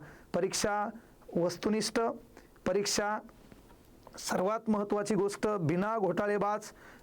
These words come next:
आणि परीक्षेचा निकाल लवकर लावून पोरांना लवकरात लवकर जॉईनिंग करा. वेटिंग लिस्ट किती दिवस राहणार आहे,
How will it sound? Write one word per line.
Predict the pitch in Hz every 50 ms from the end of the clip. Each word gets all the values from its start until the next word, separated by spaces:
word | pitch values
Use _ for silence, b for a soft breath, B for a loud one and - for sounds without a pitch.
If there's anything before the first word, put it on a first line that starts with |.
| B
आणि | - 180 190
परीक्षेचा | - 214 208 220 208 - 214 - - 208
निकाल | 202 202 202 220 202 202 196
लवकर | 185 185 190 196 196 240 233 214
लावून | 208 185 190 196 196 208 208 B B B B B -
पोरांना | 185 190 190 196 202 202 208 208
लवकरात | 208 196 175 185 175 180 - 196 208 202 208 202
लवकर | 190 190 170 - 202 190
जॉईनिंग | 190 165 143 175 190 208 226 262 254 208
करा. | 233 214 190 165 160 165 B B B B B B -
वेटिंग | 185 190 190 233 220 220 214
लिस्ट | 220 226 220 - 233 208 -
किती | 202 202 220
दिवस | 196 214 208 208 202 -
राहणार | 196 185 185 190 196 208 208
आहे, | 220 220 233